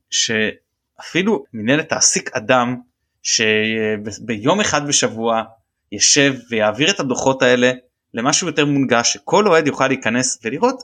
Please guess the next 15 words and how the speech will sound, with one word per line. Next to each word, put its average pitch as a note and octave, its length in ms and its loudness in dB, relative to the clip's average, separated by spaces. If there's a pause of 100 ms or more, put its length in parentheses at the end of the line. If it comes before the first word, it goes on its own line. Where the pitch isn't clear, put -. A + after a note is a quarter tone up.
את - 120 -6
המידע B2 480 0 (360)
העיקרי C#3 800 0 (460)
בשניים, A2+ 680 2
שלושה B2+ 280 -2
עמודים. B2+ 440 0 (480)
אני G#2+ 80 -20
חושב A#2+ 200 -6
שזה G#2+ 720 -2
שווה A2+ 260 0
את B2 100 0
ההשקעה. C#3 440 2
מדברים C3 280 0
על D3+ 80 4
המוצר, G3+ 540 0